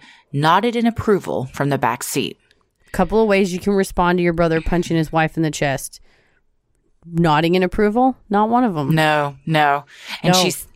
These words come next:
Speaker 1: she says in the documentary, she's just sitting there sobbing, confused and terrified, and she just sees him nodding like,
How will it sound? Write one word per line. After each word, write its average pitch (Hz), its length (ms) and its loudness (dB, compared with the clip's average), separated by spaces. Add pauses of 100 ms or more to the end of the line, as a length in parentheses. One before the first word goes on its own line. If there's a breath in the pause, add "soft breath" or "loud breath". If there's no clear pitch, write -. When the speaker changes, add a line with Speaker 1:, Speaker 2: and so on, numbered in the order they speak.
(220 loud breath)
Speaker 1:
she - 220 0
says 170 340 0
in 165 80 -8
the 160 80 -4
documentary, 151 520 -4
she's 156 260 -2
just 165 200 0
sitting 156 240 -2
there 139 140 -2
sobbing, 135 720 0 (320 loud breath)
confused 165 880 0
and 131 280 -2 (120)
terrified, 147 800 0 (320 loud breath)
and 156 160 -2
she 160 200 0
just 151 220 -2
sees 156 300 -2
him 147 280 -2
nodding 139 400 0
like, 123 260 -4